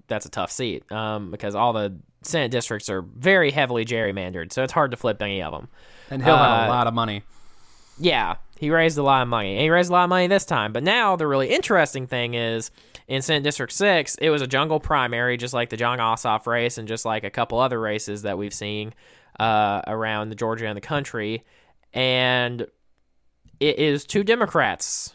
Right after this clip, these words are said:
Speaker 1: It's Jen Jorgen and Jaha Howard, which there's, there's a lot to talk about in that race, but I'll,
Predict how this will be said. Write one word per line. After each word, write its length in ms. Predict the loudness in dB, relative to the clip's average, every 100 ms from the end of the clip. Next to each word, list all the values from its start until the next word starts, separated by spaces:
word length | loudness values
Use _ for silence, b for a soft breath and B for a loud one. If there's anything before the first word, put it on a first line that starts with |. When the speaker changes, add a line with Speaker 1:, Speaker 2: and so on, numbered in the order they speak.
| -14
Speaker 1:
It's 400 | -12 -10 -10 -12 _ _ -4
Jen 240 | -2 2
Jorgen 420 | 4 4 4 2
and 180 | 0 2
Jaha 360 | 2 4 4 2
Howard, 480 | 2 2 0 -6 -14 -4
which 440 | -2 0 -4 -12 _ _ _ _
there's, 220 | 0 0 0
there's 240 | 0 2
a 60 | 2
lot 160 | 2
to 80 | 2
talk 180 | 0 0
about 160 | 0
in 60 | -2
that 160 | -2 -2
race, 260 | -4 -6
but 240 | -6 -6 -4
I'll, 240 | -4 -4